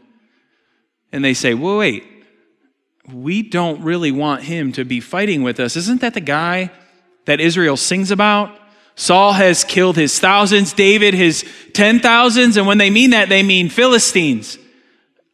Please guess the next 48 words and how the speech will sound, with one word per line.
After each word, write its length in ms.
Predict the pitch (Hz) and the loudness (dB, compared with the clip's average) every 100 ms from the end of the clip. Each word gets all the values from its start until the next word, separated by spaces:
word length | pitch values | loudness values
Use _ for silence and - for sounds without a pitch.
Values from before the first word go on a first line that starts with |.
| _ - | _ -2
"I 260 | 190 254 | 2 4
don't 260 | 240 233 214 | 4 2 2
want 260 | 208 208 208 | 2 0 0
this 220 | 202 185 | -2 0
guy 260 | 185 185 | 0 2
fighting 460 | 175 202 214 208 170 | 0 0 2 2 0
with 220 | 175 170 | 0 -2
me 180 | 175 180 | -2 -2
because 400 | 170 - 175 165 | -4 -2 0 2
what 160 | 190 220 | 0 2
happens 380 | 226 220 202 | 0 0 -2
if 300 | 180 - - - - | -2 -4 -16 -14 0
we're 160 | 202 | 0
fighting 360 | 202 220 220 214 | 2 2 2 2
against 280 | 202 202 214 | 2 2 2
Israel 440 | 220 208 202 185 | 2 2 4 4
and 100 | 170 | 4
all 100 | 196 | 2
of 60 | 196 | 2
a 60 | |
sudden 320 | 180 220 202 175 | 0 0 0 2
David 320 | 190 214 180 | 2 2 0
decides, 400 | 175 185 165 151 | 0 2 2 2
'Hey, 340 | 285 156 104 - - _ | 0 0 -4 -14 -20 _
I'm 160 | 214 277 | -2 2
an 60 | 226 | 2
Israelite, 580 | 170 175 160 180 226 226 | 2 2 2 4 2 0
I'm 120 | 247 | 2
gonna 120 | 269 | 2
start 240 | - 208 156 | 2 -2 0
fighting 260 | 185 180 | 0 0
for 120 | 170 | -2
them 200 | 160 156 | -2 0
now.'" 300 | 139 120 110 - _ _ _ _ _ _ _ _ _ _ - | -2 -4 -8 -14 _ _ _ _ _ _ _ _ _ _ -8
And 100 | 156 | 0
so 80 | 196 | 0
the 100 | - | 0
princes 440 | - 240 240 196 | 0 0 0 -2
of 100 | 180 | -2
the 80 | 156 | 0
Philistines 560 | 214 226 214 190 170 | 2 2 2 -2 -4
have 160 | 190 170 | 0 0
an 100 | 165 | 2
issue, 480 | 208 - 175 123 - - _ _ - | 0 0 -2 -2 -6 -20 _ _ -6
and 120 | 156 | 0
they 120 | 185 208 | 0 2
tell 280 | 240 220 | 2 4
Achish, 500 | 202 208 208 160 - | 4 2 0 -2 -4